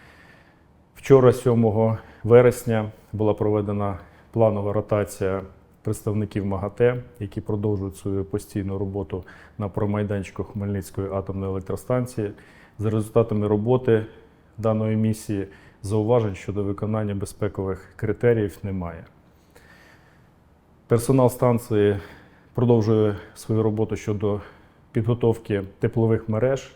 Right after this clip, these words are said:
до роботи в осінньо-зимовий період. Завершились ремонтні роботи, які дозволили подати теплоносій та забезпечити гаряче водопостачання для наших мешканців міста Нетішин.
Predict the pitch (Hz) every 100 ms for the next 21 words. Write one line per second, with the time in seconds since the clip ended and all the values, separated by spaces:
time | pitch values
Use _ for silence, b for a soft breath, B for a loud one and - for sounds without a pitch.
0 | - 104 107 104 107 - 101 98 107 104
1 | 98 104 104 101 - 104 131 98 - B
2 | B B B B 101 110 113 107 - 104
3 | 98 104 107 110 92 104 104 104 127 107
4 | 98 95 95 101 98 101 98 98 98 107
5 | 98 98 98 92 92 - _ _ b b
6 | b b - - 104 104 101 131 127 131
7 | - 98 101 101 - 101 - 101 98 104
8 | 95 101 98 95 - - 101 - 101 95
9 | 95 92 104 95 101 95 - 92 - -
10 | _ - 110 120 120 113 120 113 113 113
11 | 110 107 110 104 104